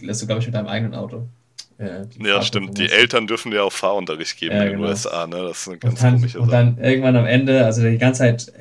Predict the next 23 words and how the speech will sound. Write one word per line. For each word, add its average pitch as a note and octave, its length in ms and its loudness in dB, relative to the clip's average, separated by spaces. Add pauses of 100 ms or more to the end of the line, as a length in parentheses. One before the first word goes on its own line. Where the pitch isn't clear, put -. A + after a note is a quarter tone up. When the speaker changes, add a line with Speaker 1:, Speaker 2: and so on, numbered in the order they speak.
Speaker 1:
regelt B2+ 260 4
der A2 180 4
Audi C3+ 220 4
halt A2+ 360 4
die A2+ 100 0
Fahrprüfung A#2 560 4
für A2 100 -6
ihn A2+ 260 -4
quasi A#2+ 460 2
und A2+ 180 -2
am G#2+ 80 -2
Ende, A#2 500 4
ähm, A2 440 -2 (1120)
checkt - 260 6
dieser B2+ 160 6
Speaker 2:
Ist B2 40 8
noch - 80 4
da. C3+ 80 6
Speaker 1:
Fahrlehrer, B2 520 8
der B2+ 100 2
so, A#2+ 120 2 (100)
ja, A#2+ 220 0
hallo? E3 280 2